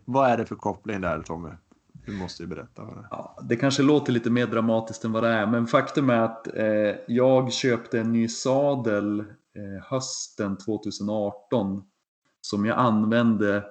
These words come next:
Speaker 2: på min cykel som inomhus då, när jag cyklade under vintern tvåtusen arton på min Trainman.
Speaker 1: Mm.
Speaker 2: Eh, det var en sadel som heter Selle Italia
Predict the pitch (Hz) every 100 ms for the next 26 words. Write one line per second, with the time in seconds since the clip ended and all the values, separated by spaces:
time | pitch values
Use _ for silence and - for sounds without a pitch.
0 | - _ - 104 107 104 101 98 - 127
1 | - - 101 98 98 98 98 - - -
2 | 104 98 95 95 - - - 123 123 110
3 | 131 135 - 95 104 110 - 120 - 143
4 | 107 104 107 151 139 - 85 87 87 101
5 | 92 - 101 92 - 120 85 90 107 98
6 | - 127 107 90 82 - _ - - -
7 | - _ _ 92 92 95 107 127 127 -
8 | 131 135 127 117 120 107 - 107 104 87
9 | - - 143 120 117 120 139 - 117 -
10 | 123 127 123 113 104 101